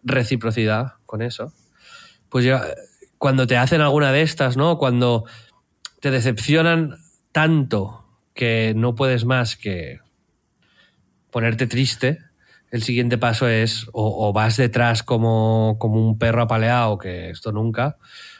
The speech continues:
o simplemente dices, "Pues no merece la pena que dedique ni un segundo más a esto". Y buscas otros amigos, buscas otros proyectos, y "Si te he visto, no me acuerdo". Y creo que esta es la actitud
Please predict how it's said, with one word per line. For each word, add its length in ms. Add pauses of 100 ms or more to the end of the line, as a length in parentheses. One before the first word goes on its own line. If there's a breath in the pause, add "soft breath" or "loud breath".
(200 loud breath)
o 360
simplemente 600
dices, 420
"Pues 320
no 100
merece 320
la 100
pena 600 (500)
que 120
dedique 360
ni 80
un 120
segundo 400
más 320
a 120
esto". 480 (920 loud breath)
Y 500
buscas 380
otros 200
amigos, 640
buscas 340
otros 240
proyectos, 800 (920 soft breath)
y 220
"Si 160
te 80
he 40
visto, 240
no 80
me 80
acuerdo". 520 (400)
Y 140
creo 140
que 60
esta 120
es 60
la 80
actitud 380